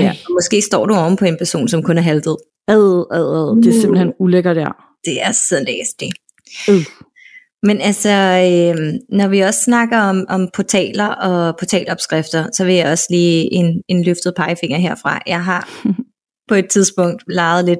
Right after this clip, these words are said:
Speaker 2: det med, med spejle og hidkalde, øh, nogle ting, og, og prøve at åbne en dør for,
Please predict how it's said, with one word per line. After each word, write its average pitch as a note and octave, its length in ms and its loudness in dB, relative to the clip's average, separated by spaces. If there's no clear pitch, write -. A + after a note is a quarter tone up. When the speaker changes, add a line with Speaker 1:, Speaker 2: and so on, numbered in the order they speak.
Speaker 2:
det E3+ 120 0
med, E3 420 -4
med F3 120 -2
spejle E3 640 -2
og F3 120 -2
hidkalde, E3 800 0
øh, E3+ 220 2
nogle E3 260 0
ting, E3+ 280 0
og, D#3 280 -2
og - 200 -6
prøve E3+ 180 2
at E3+ 100 0
åbne E3+ 260 0
en E3+ 120 2
dør D#3 360 -2
for, E3 220 -4